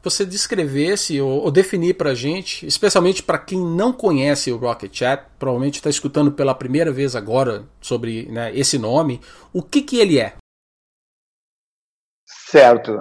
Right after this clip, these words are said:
Speaker 2: Às vezes a maneira mais fácil de explicar o que que uma ferramenta é, é fazer uma analogia com outras ferramentas que o pessoal já, já conhece. Então,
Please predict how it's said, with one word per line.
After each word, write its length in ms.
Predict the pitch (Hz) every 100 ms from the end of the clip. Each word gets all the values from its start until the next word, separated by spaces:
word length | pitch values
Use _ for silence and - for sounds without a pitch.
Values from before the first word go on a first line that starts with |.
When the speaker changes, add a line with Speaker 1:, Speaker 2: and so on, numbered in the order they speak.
| -
Speaker 2:
Às 160 | 131 135
vezes 120 | 180
a 60 | 196
maneira 320 | 170 170 160
mais 380 | 143 139 151 -
fácil 400 | - 143 147 123
de 80 | 123
explicar 920 | 117 - 117 - 123 120 139 135 -
o 80 | -
que 140 | -
que 80 | 123
uma 160 | 117
ferramenta 680 | 113 120 113 117 123 117 104
é, 600 | 107 117 131 143 123 131
é 100 | 135
fazer 220 | 139 123
uma 140 | 139 139
analogia 480 | 135 131 107 143
com 200 | 147 135
outras 480 | 127 135 139 127 110
ferramentas 640 | - 123 120 120 131 127 120
que 100 | 120
o 40 |
pessoal 340 | 131 131 123
já, 460 | 117 123 127 127 117
já 160 | 107 120
conhece. 520 | 135 135 107 95 - - - - - - - - -
Então, 800 | 120 123 131 156 151 139 127